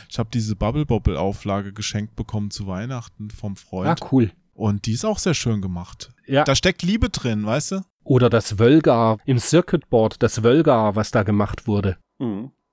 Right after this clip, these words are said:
Speaker 2: Ke-, äh, ihr kennt Wölgar für Dreamcast?
Speaker 1: Ja.
Speaker 2: Die
Speaker 3: Ja.
Speaker 2: Genau. Und da gibt's ja auf hundert Stück eine limitierte Edition quasi, die für Dreamcast richtig gepresst wurde,
Speaker 3: Mhm.
Speaker 2: bevor es die Versionen von Pixel Heart und so weiter gab.
Speaker 3: Mhm.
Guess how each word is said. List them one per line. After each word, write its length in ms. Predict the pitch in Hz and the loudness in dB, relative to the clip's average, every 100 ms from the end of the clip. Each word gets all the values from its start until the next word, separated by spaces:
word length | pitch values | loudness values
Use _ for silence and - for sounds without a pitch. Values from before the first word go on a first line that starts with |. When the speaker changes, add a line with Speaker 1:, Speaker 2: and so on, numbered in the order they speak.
| _ _ | _ _
Speaker 2:
Ke-, 160 | - 131 | -4 -2
äh, 220 | 135 135 | 0 0
ihr 40 | |
kennt 260 | 139 - 156 | 0 0 4
Wölgar 420 | 127 156 147 196 | 4 4 2 0
für 120 | - | 0
Dreamcast? 640 | - 139 156 151 170 - 170 | 2 2 2 4 2 0 -2
Speaker 1:
Ja. 100 | 160 | 0
Speaker 2:
Die 60 | 123 | 4
Speaker 3:
Ja. 100 | 120 120 - _ _ _ | 4 2 -4 _ _ _
Speaker 2:
Genau. 280 | 135 113 95 - - | 2 2 0 -6 -4
Und 100 | 120 | 0
da 60 | 117 | 2
gibt's 240 | - - | 0 0
ja 220 | 160 143 139 | 2 2 2
auf 300 | 131 - 196 | -2 0 2
hundert 280 | 190 185 | 4 4
Stück 380 | - 190 - - | 0 -2 -2 -4
eine 120 | - 139 | 0 2
limitierte 560 | 139 135 - 170 170 | 4 2 2 2 2
Edition 580 | 147 131 - - 139 180 | 2 2 2 4 6 4
quasi, 400 | - 147 151 151 | 2 2 2 0
die 160 | 143 135 | 0 0
für 140 | 139 | -2
Dreamcast 640 | 107 123 175 170 175 - | 2 2 2 2 0 0
richtig 300 | 156 - 151 - | -2 -2 -4 -2
gepresst 500 | - - 143 - 170 | -2 -2 -2 -2 2
wurde, 320 | 175 190 226 | 4 4 2
Speaker 3:
Mhm. 460 | 139 127 123 147 143 | 2 2 0 -2 0
Speaker 2:
bevor 560 | 135 - - 165 170 | 0 0 4 6 6
es 140 | 147 - | 0 -4
die 120 | 143 | 2
Versionen 460 | 123 107 123 127 | 2 4 4 4
von 160 | 117 127 | 4 2
Pixel 380 | - 143 - 113 | 2 0 2 2
Heart 220 | 113 104 | 2 0
und 140 | 113 104 | -2 -4
so 120 | 113 | -2
weiter 240 | 101 101 | -2 -2
gab. 300 | 98 95 98 | -2 -4 -4
Speaker 3:
Mhm. 380 | 135 123 113 127 | -4 -4 -4 -10